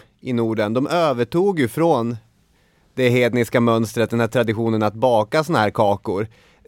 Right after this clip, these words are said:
Det som, eh, munkarna och nunnorna gjorde var att de, de dekorerade dem gärna med en helgonbild. Då fick de här kakorna en, en ännu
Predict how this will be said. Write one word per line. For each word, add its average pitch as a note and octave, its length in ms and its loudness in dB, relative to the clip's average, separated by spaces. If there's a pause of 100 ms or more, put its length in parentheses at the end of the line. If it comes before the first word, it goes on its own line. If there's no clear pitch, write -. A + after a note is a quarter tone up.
(100)
Det C#3+ 260 0
som, C3 300 0
eh, B2+ 260 0
munkarna C3 380 0
och C3 60 0
nunnorna D3 400 0
gjorde A#2+ 240 0
var G#2+ 160 0
att G#2+ 100 -8
de, A#2+ 240 -2 (100)
de B2 200 -4
dekorerade C#3+ 800 0
dem G#2+ 140 0
gärna G#2+ 320 0
med G#2 120 -2
en G#2 120 -2
helgonbild. A2 920 0
Då A2+ 100 0
fick - 220 -8
de F#2 100 -4
här F#2+ 80 -2
kakorna F#2 640 -2
en, E2+ 240 -8 (120)
en - 180 -10
ännu G#2 440 -2